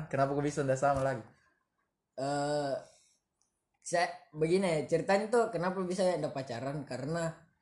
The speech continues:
Speaker 2: eh, ndak, ndak sepemikiran,
Speaker 1: Ndak
Speaker 2: Ki.
Speaker 1: cocok memang?
Speaker 2: Ndak sepemikiran, Ki. Ndak baku dapat pikiran, tak.
Speaker 1: Terus kenapa ada pikiran lu kayak, "Kuputuskan kita pacar kok bersama dia"?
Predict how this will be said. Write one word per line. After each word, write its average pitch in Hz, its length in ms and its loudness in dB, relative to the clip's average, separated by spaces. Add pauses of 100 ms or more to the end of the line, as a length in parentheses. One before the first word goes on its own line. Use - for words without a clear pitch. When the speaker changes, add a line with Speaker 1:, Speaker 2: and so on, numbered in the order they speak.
(340)
Speaker 2:
eh, 127 720 -6 (220)
ndak, 139 420 -6 (540)
ndak 143 300 -6
sepemikiran, 160 800 -2
Speaker 1:
Ndak 131 120 6
Speaker 2:
Ki. 131 100 2
Speaker 1:
cocok 180 200 6
memang? 180 240 4
Speaker 2:
Ndak 143 120 -2
sepemikiran, 165 680 -2
Ki. 131 280 -8
Ndak 147 180 -4
baku 147 200 0
dapat 190 240 0
pikiran, 180 400 -2
tak. - 320 -10
Speaker 1:
Terus 233 220 4
kenapa 254 680 10
ada 247 180 6
pikiran 226 320 4
lu 240 80 0
kayak, 196 320 -4 (200)
"Kuputuskan 202 520 2
kita 208 180 2
pacar 226 340 6
kok - 400 -6
bersama 180 420 6
dia"? 240 300 4